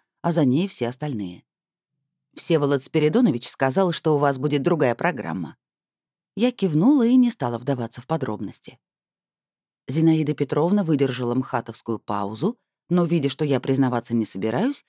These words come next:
переключилась на другие вопросы. Оказалось, что у нас будут дежурства. Каждый по очереди должен готовить завтрак и ужин. Обеды у нас будут на предприятиях. Распределила всех Зинаида Петровна таким образом.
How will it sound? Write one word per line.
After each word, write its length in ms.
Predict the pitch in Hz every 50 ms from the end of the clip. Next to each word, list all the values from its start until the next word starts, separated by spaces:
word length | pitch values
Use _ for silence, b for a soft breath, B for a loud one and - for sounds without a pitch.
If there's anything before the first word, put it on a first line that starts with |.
| _ _ _ _ -
переключилась 680 | 285 277 277 - 185 170 165 - - 277 240 214 - -
на 100 | 170 160
другие 360 | 156 151 135 120 123 123 117
вопросы. 480 | 127 131 127 117 98 82 - - - _ _ _ _ _ _ _ _ _ _ _ _ _ _ _
Оказалось, 580 | - 131 131 196 208 202 302 320 302 285 -
что 220 | - - - 208 196
у 20 | 190
нас 180 | 220 269 226
будут 280 | 180 165 196 226 226 208
дежурства. 640 | 190 240 208 - 120 110 - - - _ - 127 - _ b b b b b
Каждый 320 | - 175 175 147 143 151
по 100 | - 143
очереди 480 | 139 160 185 185 - 170 151 143 139 139
должен 360 | 139 139 139 127 131 135 131
готовить 400 | 135 127 127 139 131 123 120 113
завтрак 400 | 117 127 156 - - 190 180 202
и 40 | 202
ужин. 380 | 160 120 104 101 - - - _ _ _ _ _ _ _ _
Обеды 340 | 127 131 139 147 147 131 143
у 60 | 139
нас 220 | 139 139 127 127 127
будут 260 | 127 135 135 131 131
на 140 | 143 143 131
предприятиях. 800 | - 135 131 - 160 175 135 104 98 - - - - - _ _ _ _ _ _ _ _ _ _ _ _ _ _
Распределила 680 | - 156 151 - - 156 156 156 170 190 285 311 269 196
всех 260 | - - 220 226 190
Зинаида 380 | 156 165 160 165 170 160 139
Петровна 420 | 131 - 131 - 180 233 233 214 175
таким 300 | - 139 135 - 160 143
образом. 460 | 113 98 85 - 98 - 87 85 -